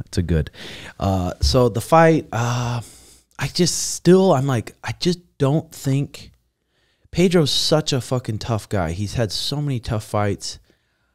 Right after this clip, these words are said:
It's hard for me to kinda believe that he wanted a way out, but also I'm like, he's very smart. He, I mean, he's, he's been around this game a long time. He's very smart. So maybe he,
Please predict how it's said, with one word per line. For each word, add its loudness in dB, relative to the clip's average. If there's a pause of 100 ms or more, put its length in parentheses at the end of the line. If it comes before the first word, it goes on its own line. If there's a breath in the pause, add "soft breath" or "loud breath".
(500)
It's 0
hard 4
for -2
me 4
to 2
kinda 0
believe 2
that 0
he -2
wanted -2
a 0
way 0
out, -2 (180)
but -6
also 0
I'm -2
like, -6
he's -8
very -6
smart. -4
He, -8
I -6
mean, -4
he's, -4
he's -8
been -4
around -4
this -4
game -6
a -12
long -4
time. -8
He's -6
very 2
smart. -4 (720 loud breath)
So 0
maybe 4
he, 0